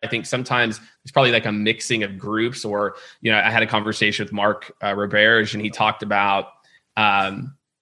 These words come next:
sometimes feeling like he kind of hid his intelligence from his friends,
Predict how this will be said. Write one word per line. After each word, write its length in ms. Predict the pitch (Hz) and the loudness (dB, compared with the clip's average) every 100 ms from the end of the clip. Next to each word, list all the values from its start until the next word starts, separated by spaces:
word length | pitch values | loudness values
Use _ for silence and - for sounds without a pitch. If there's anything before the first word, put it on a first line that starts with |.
| _ | _
sometimes 800 | - - 143 147 175 165 156 143 | -4 0 0 0 2 2 2 -2
feeling 360 | - 135 135 123 | -2 0 2 2
like 220 | 120 113 | 0 0
he 100 | 113 | -6
kind 240 | - 127 | 0 2
of 140 | 110 - | 2 -2
hid 500 | - - 120 123 127 | -14 0 4 4 2
his 220 | 113 110 | -4 -4
intelligence 720 | 107 104 - 104 113 135 135 | -6 -6 -4 -2 -2 -2 -4
from 160 | - 151 | -4 -4
his 160 | - - | -4 -4
friends, 500 | - 180 180 185 | -4 -2 -6 -10